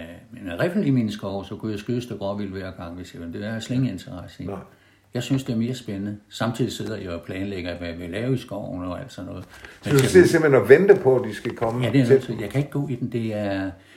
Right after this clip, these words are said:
Speaker 1: meget af det er løvskov. Det vil sige, at enten skal jeg feje stier i hele skoven, så jeg kan snige mig ind på dem. Men jeg gør det, jeg sætter mig op i en hugsæt,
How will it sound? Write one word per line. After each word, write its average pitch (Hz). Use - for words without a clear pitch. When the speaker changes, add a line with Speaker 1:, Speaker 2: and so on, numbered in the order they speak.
Speaker 1:
meget 139
af 147
det 123
er 95
løvskov. 131
Det 127
vil 135
sige, 139
at 104
enten 147
skal -
jeg 113
feje 101
stier 202
i 131
hele 170
skoven, 139
så 139
jeg 117
kan 113
snige 135
mig 135
ind 127
på 123
dem. 123
Men 117
jeg 120
gør 139
det, 135
jeg 135
sætter 127
mig 110
op 117
i 135
en 110
hugsæt, -